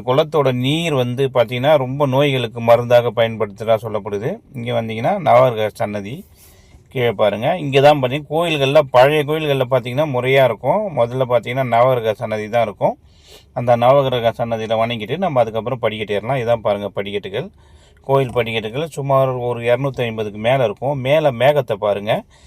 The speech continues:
கீழே இருந்து நம்ம இந்த இதுல வியூல பார்க்கும்போது அவ்வளோ அருமையா பஞ்சு மிட்டாய் மாதிரி பாருங்க, பஞ்சு, அந்த பஞ்சு தலைகனை பிச்சு போட்ட மாதிரி ஒரு மேகம் அழகா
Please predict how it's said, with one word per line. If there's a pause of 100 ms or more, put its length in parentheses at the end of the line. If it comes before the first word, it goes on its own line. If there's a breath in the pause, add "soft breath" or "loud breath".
(240 soft breath)
கீழே
இருந்து
நம்ம
இந்த
இதுல
வியூல
பார்க்கும்போது
அவ்வளோ
அருமையா (140)
பஞ்சு (100)
மிட்டாய்
மாதிரி
பாருங்க, (580 soft breath)
பஞ்சு, (400)
அந்த
பஞ்சு
தலைகனை
பிச்சு
போட்ட
மாதிரி
ஒரு
மேகம்
அழகா